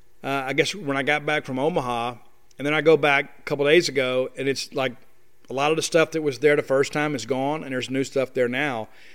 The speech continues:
And so I'm thinking, maybe I need to go back and buy some more gear. I don't think you can ever have enough nafl championship gear. I, I almost wish I had a nafl championship outfit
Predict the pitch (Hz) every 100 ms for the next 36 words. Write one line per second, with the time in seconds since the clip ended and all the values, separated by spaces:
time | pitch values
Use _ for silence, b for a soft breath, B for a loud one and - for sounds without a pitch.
0 | B B 131 - 139 127 143 127 127 123
1 | - 123 139 139 135 127 127 143 139 -
2 | 123 123 127 127 120 151 57 - - -
3 | - - - - - - - - - -
4 | - - 165 214 185 156 156 160 170 151
5 | 156 147 151 151 151 143 - 139 143 139
6 | 123 - 120 143 156 - - - - -
7 | - - - - - - - - - -
8 | - - - - - - - - 143 170
9 | - 175 214 - 156 170 151 151 147 143
10 | 147 143 135 147 143 135 139 127 131 135
11 | 143 139